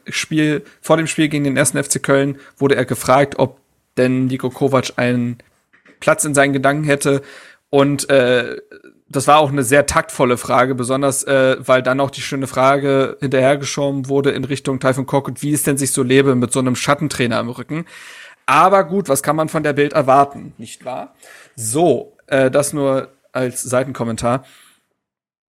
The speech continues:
Ähm, Niko Kovac wird ja schon, wird ja schon lange mit Hertha in Verbindung gebracht. Das ist, ist ja tatsächlich oft so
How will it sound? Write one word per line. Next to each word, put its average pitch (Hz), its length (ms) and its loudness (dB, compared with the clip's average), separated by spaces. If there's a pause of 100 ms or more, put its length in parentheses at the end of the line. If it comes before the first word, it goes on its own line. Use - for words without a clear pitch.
(120)
Ähm, 131 720 4
Niko 151 260 0
Kovac 170 360 2
wird 151 120 2
ja 156 80 2
schon, 139 560 4 (840)
wird 127 120 -10
ja 131 40 -4
schon 123 220 2
lange 143 260 2
mit 117 200 0
Hertha 117 180 2
in 117 80 -2
Verbindung 113 300 -2
gebracht. 113 240 -6
Das 123 100 -2
ist, - 160 -6
ist - 220 -4
ja 127 160 4
tatsächlich 123 560 -4
oft - 240 -6
so 120 400 -2